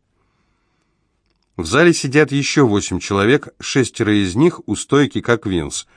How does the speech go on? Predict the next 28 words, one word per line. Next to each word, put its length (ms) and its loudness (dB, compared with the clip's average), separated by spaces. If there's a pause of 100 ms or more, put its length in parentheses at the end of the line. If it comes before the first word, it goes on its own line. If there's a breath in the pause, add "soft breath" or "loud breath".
(600 soft breath)
Парень 440 4
в 80 -6
заляпанной 560 2
штукатуркой 680 -2
рубашке 500 0
и 160 -2
потёртых 640 -2
малярских 560 0
штанах — 480 -2 (400 soft breath)
наклоняется 640 0
вперёд 400 0
и 40 -4
встречается 680 -2
взглядом 480 -2
с 140 -10
Винсом. 500 -6 (840)
«Мы 360 4
сюда 460 2
не 80 4
на 160 6
новости 480 4
пялиться 540 0
приходим. 640 -6 (1000)
Новости 540 4
можно 400 2
и 20 2
дома 320 2
посмотреть». 720 -12